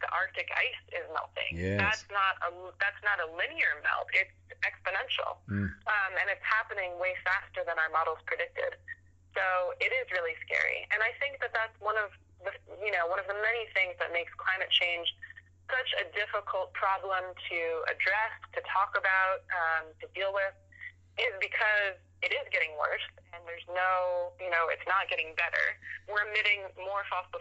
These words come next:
Speaker 1: fuels, more carbon than we ever have before, even though we have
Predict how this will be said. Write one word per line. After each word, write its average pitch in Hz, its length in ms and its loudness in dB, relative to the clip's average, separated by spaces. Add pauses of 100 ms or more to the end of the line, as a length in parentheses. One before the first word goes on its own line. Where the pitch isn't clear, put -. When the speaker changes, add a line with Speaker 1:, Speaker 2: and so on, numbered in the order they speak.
Speaker 1:
fuels, 170 280 -4
more 185 160 -4
carbon 170 560 -2
than 175 160 -4
we 175 80 2
ever 165 240 0
have 160 320 0
before, 175 480 -2
even 180 320 -4
though 170 160 0
we 170 160 -6
have 165 320 0